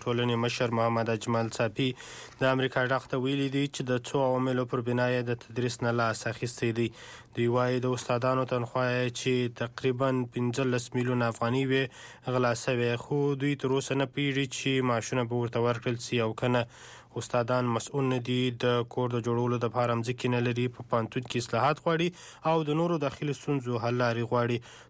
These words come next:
دغو استادانو ویلي دي چې پوهنتون ته به ورځي، خو تر هغه به تدریس نه کوي چې دغه ستونزې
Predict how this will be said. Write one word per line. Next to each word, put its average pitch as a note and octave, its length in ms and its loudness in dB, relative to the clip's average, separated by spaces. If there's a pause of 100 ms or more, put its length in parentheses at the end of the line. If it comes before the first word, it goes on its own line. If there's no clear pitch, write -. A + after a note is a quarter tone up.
دغو A#2+ 240 0
استادانو C#3+ 400 2
ویلي D3 300 2
دي D3 100 0
چې - 160 -8
پوهنتون C#3 380 0
ته C3 100 -2
به C3+ 140 2
ورځي، B2+ 300 0 (100)
خو C#3 180 -2
تر B2+ 140 0
هغه D3 240 2
به B2+ 160 -4
تدریس C3 340 -2
نه D3+ 40 2 (100)
کوي D#3+ 180 2
چې - 360 -20 (100)
دغه A#2+ 180 2
ستونزې B2 340 0